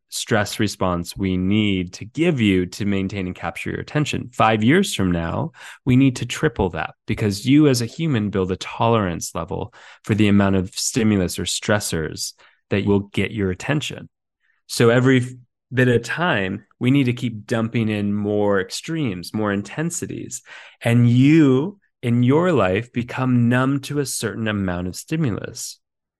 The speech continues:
And so you in yourself also need to create more sensation to feel more. And we know to feel is to know we're alive.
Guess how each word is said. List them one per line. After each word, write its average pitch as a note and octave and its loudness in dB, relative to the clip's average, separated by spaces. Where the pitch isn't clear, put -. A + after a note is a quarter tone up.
And A#2 2
so B2 4
you B2+ 8
in B2 2
yourself A#2+ 2
also C#3+ -2
need G2+ -2
to B2+ 0
create B2 0
more B2 4
sensation A2 -2
to - -6
feel G2 -2
more. - -6
And G2 0
we G2+ 4
know A2 4
to G#2+ -2
feel C3+ 4
is A2+ -4
to A#2 2
know G2+ 4
we're F#2+ 4
alive. - -4